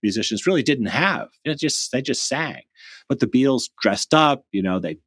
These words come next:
made movies. They, you know, they had a very sophisticated idea about, about the pop world, and that really transformed American popular music.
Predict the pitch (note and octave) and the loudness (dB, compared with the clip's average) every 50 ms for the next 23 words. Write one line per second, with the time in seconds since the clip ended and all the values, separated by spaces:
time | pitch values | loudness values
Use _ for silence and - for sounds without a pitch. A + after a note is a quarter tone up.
0 | _ - E2 D#2+ F#2 A2+ D#3 D#3+ D#3 - D3+ C#3+ C3 B2 A#2 A2+ - - - A2 | _ -12 -12 -8 0 4 4 4 4 4 2 2 2 2 2 0 -2 -4 -6 -4
1 | C3 F#2 F#2 - A#2+ A2 G2+ C#3+ G3 B3 A#3 D#3 G#2 - - - - - - _ | -2 -2 -2 -2 -2 -2 0 0 0 2 2 0 -2 -4 -8 -14 -20 -20 -20 _
2 | _ - - - D#3+ - - - - B2+ A#2+ A#2 A2 A#2+ A#2+ A#2+ - G3 G#3 G#3+ | _ -8 -6 -4 -4 -4 -4 -2 0 0 2 2 2 2 0 0 0 -2 -2 0
3 | - A2 G#2 G2+ - _ _ _ _ _ - - G3 C#3 - G#2 - A#2 G#2+ A2 | 0 0 -2 -2 -4 _ _ _ _ _ -4 -4 -4 -4 -4 -6 -4 -2 -2 -2
4 | - - C3 E3 G#3+ A3+ E3 A2+ - - G#2 A#2+ D3+ D#3 - C3 A#2 A#2 B2 C3 | -2 -2 -2 -2 0 0 -2 -4 -4 -4 -4 -2 -2 -2 0 2 2 2 2 0
5 | A#2+ - - A#2 A2 G#2 - - - G2+ F2+ F#2+ G2 - _ _ _ _ _ _ | -2 -2 -4 -4 -4 -4 -6 -6 -6 -4 -4 -4 -6 -8 _ _ _ _ _ _
6 | _ _ _ - F#2 F#2 F#2+ - G#2+ G#2 - G#2+ - - A2+ G#2+ A#2 C#3+ F#3 - | _ _ _ -6 -6 -6 -6 -6 -8 -8 -8 -8 -6 -6 -6 -6 -4 -6 -6 -8
7 | - - | -10 -16